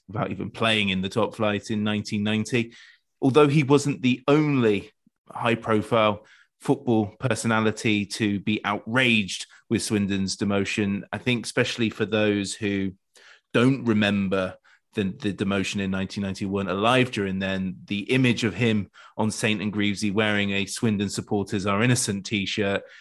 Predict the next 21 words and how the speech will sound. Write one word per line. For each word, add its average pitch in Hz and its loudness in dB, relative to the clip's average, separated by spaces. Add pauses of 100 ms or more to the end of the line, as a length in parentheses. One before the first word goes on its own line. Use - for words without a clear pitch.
(120)
is, 117 0
is 113 -2
kind 127 0
of 110 0
iconic 110 2
in 107 -4
many 101 0
ways. 98 0
So, 117 4 (100)
uh, 95 -10 (260)
you 151 -4
know, 104 0
you 135 0 (340)
yourself, 123 2
Ben, 117 4
a, 110 2
uh, 104 0
a 101 -2
also 101 -2 (100)
Chelsea 113 0
fan, 104 0